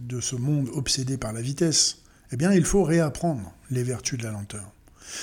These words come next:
Non pas la lenteur paresseuse qui fuit l'effort, mais cette lenteur féconde qui permet l'approfondissement et la maturation, et qui nous emmènera indéniablement vers l'épanouissement.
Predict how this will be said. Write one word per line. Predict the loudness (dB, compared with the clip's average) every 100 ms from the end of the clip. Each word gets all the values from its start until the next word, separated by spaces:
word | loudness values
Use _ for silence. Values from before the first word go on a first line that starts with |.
| 2 6
Non | 8
pas | 10
la | 10
lenteur | 8 6 2 2
paresseuse | 4 4 4 4 2
qui | 0 -2
fuit | 0 2
l'effort, | 2 4 4
mais | 4
cette | 4 2 2
lenteur | -2 -2 0
féconde | 0 2 0
qui | 2 0
permet | 2 0
l'approfondissement | 0 0 0 0 0 0 0 -2 -6 -10 -16 -8
et |
la | -4 -2
maturation, | 0 0 0 -2 -2 -6 -16 -20 -18 -18 -18 -20 -16
et | -12 -12 -12 -14 -14 -14
qui | -10 -8
nous | -6 -4
emmènera | 0 0 2 -2 -4 -10 -16 -8
indéniablement | -4 -4 -2 -2 -2 -2
vers | -4 -4
l'épanouissement. | -6 -6 -6 -6 -8 -10